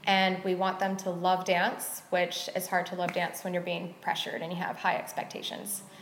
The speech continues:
from your instructors or even your fellow peers, your fellow dancers. So it's important that they have a place to come in and be creative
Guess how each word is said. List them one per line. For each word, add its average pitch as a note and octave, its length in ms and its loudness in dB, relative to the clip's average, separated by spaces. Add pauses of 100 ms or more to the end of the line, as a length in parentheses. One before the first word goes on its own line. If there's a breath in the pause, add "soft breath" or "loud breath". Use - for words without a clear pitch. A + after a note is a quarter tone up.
(220 loud breath)
from F3+ 140 0
your F3 80 2
instructors F3 680 -2
or E3 180 2
even C4 300 6
your A#3 300 10
fellow A3 600 4
peers, A#3+ 600 -6
your G3 100 -4
fellow F#3+ 240 0
dancers. G3 520 -4 (340 loud breath)
So A3 120 0
it's G3+ 120 -2
important F#3+ 300 -2
that F3 120 -2
they F3 340 2 (120)
have G3 180 2
a F#3 60 2
place - 300 -4
to F#3+ 100 -6
come F#3 180 -4
in F3+ 140 -2
and B3 100 -2
be F3+ 140 -4
creative F#3+ 800 4